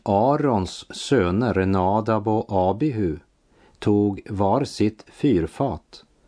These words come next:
och lade eld i dem och strödde rökelse på dem och bar fram inför Herrens ansikte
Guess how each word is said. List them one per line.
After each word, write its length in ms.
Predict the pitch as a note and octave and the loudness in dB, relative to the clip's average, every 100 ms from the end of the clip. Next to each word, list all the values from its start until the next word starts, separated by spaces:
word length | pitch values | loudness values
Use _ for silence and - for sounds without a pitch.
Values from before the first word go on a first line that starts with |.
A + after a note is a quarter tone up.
| _ | _
och 200 | - A2+ | -2 2
lade 320 | G#2+ G#2+ A#2+ - | 4 2 0 -2
eld 420 | G#2+ B2 B2+ B2+ | 0 2 0 -2
i 140 | C#3+ C#3+ | -2 0
dem 460 | F2+ E2+ E2 D#2 D2+ | 0 -2 -2 -4 -4
och 320 | A#2 G#2+ G#2 | -2 0 -2
strödde 720 | - - D3+ C3 F#2 G#2 G#2 F#2 | -8 -2 2 2 2 0 0 0
rökelse 640 | A#2 C#3 F2+ - F#2+ - A2+ | 0 0 0 0 -2 0 -2
på 300 | - E2+ F2 | -2 -2 0
dem 280 | F#2+ F2 E2 _ _ - | -2 -4 -8 _ _ -2
och 180 | B2 | 0
bar 300 | A#2 A#2 A#2+ - | 2 2 0 -4
fram 560 | - G#2+ A2 G2 F2 - | -4 0 2 0 -4 -4
inför 680 | A#2+ C3 C#3 A#2+ - C3+ B2 - | 0 0 0 -2 -2 -2 -2 -6
Herrens 720 | D#3+ A#2 F2 G2 G#2 - - | 0 0 0 0 0 -4 -6
ansikte 960 | B2+ A#2 D#2+ D#2 - G2+ - - F#2 | -2 -2 -2 -6 -4 -4 -4 -4 -4